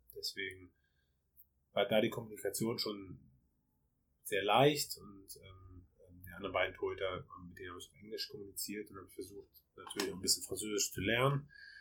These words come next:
<clears throat> damit das alles ein bisschen besser funktioniert noch. Und, ähm, ja, hätte ich eigentlich gerne mehr vertieft, aber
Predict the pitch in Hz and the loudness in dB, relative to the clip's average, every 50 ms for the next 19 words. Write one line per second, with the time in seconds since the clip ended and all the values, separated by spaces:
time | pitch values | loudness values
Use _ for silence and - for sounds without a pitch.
0 | - - - - _ - - 151 180 196 - - 202 196 - - - - - 117 | -18 -18 -20 -16 _ 6 12 12 12 12 12 12 12 12 12 12 12 8 4 0
1 | 110 110 - 104 - - 92 98 - - 101 101 - 101 95 98 - - 98 - | 0 2 2 2 2 2 0 -2 -2 -2 -2 -2 -2 0 0 -2 -2 -2 -4 -6
2 | - 95 - 101 98 98 107 107 101 104 104 104 101 - - _ _ _ _ _ | -8 -12 -12 -10 -6 -4 -4 -4 -4 -4 -6 -6 -6 -6 -10 _ _ _ _ _
3 | _ _ 90 90 87 87 - - - - 85 87 85 82 80 - _ _ _ _ | _ _ -12 -10 -10 -10 -8 -10 -10 -10 -10 -12 -14 -16 -20 -20 _ _ _ _
4 | _ _ _ _ _ _ _ _ _ _ _ _ _ _ - - - - - - | _ _ _ _ _ _ _ _ _ _ _ _ _ _ -12 -6 -6 -6 -6 -6
5 | _ - - 120 123 135 120 131 - 120 135 143 147 143 135 - 135 127 135 139 | _ -2 2 4 6 6 6 6 8 8 10 10 10 8 8 10 12 12 12 12
6 | 135 131 123 - - _ _ _ _ - 135 120 117 117 110 107 104 104 107 120 | 10 8 6 2 -2 _ _ _ _ -16 -12 -10 -10 -10 -10 -12 -10 -4 0 2
7 | 135 139 - 147 143 - - 170 190 220 220 - - 117 113 117 120 120 120 120 | 4 6 8 8 8 10 10 10 10 10 10 8 4 2 2 2 0 0 2 2
8 | 120 117 113 - | 4 2 2 0